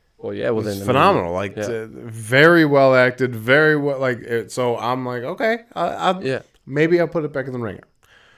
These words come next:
Speaker 2: So
Speaker 1: Okay. So, yeah. So
Speaker 2: I
Speaker 1: I
Speaker 2: was,
Speaker 1: didn't know
Speaker 2: I
Speaker 1: that.
Speaker 2: was blown away by Kate. Just, I, I
Speaker 1: Yeah, well,
Speaker 2: kept,
Speaker 1: abs-, we absolutely
Speaker 2: Jessica and I were both like, "Okay, this is fun. This
Speaker 1: Yeah.
Speaker 2: is captivating. This is."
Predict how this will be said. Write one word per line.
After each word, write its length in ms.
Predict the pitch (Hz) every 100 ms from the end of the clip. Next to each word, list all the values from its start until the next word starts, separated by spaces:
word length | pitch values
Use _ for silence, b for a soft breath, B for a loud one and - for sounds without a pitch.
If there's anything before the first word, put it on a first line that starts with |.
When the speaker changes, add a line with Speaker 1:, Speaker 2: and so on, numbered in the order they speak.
| b -
Speaker 2:
So 280 | - - - _ _
Speaker 1:
Okay. 340 | 123 170 233 320 _ _ _
So, 140 | - 123
yeah. 160 | 214 226 _
So 80 | -
Speaker 2:
I 100 | 131
Speaker 1:
I 40 |
Speaker 2:
was, 200 | 170 170
Speaker 1:
didn't 100 | 139
know 100 | 180
Speaker 2:
I 100 | 156
Speaker 1:
that. 60 | 185
Speaker 2:
was 100 | 170
blown 320 | 156 160 147
away 260 | 139 131 120
by 160 | 110
Kate. 300 | 98 95 87
Just, 300 | 113 123 120 113
I, 120 | 113 107
I 80 | 147
Speaker 1:
Yeah, 80 |
well, 140 | 143 170
Speaker 2:
kept, 120 | 156
Speaker 1:
abs-, 60 | 175
we 160 | 202
absolutely 280 | 143 - 127
Speaker 2:
Jessica 200 | 127 127
and 80 | 117
I 80 | 113
were 80 | 104
both 280 | 107 101 101
like, 180 | 98
"Okay, 220 | 95 101 95
this 280 | 104 110
is 220 | 170 156 -
fun. 540 | - 127 120 120 107
This 140 | 113
Speaker 1:
Yeah. 140 | 117 131
Speaker 2:
is 420 | 131 113 95 - _ _ _
captivating. 640 | 127 120 120 113 107 104
This 220 | 104 113 120
is." 420 | 110 95 -